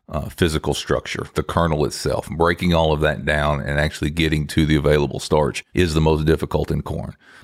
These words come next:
That's why you boil the crap out of the corn first.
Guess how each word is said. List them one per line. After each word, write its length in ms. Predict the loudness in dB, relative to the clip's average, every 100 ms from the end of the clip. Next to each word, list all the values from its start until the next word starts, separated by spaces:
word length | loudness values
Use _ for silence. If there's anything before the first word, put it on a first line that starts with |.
| _
That's 100 | 0
why 120 | 2
you 160 | 2 -2
boil 360 | -2 2 2
the 80 | 0
crap 320 | -2 -2 0
out 120 | 0 0
of 60 |
the 60 | -2
corn 360 | -2 -2 -4
first. 520 | -4 -2 -2 -4 -8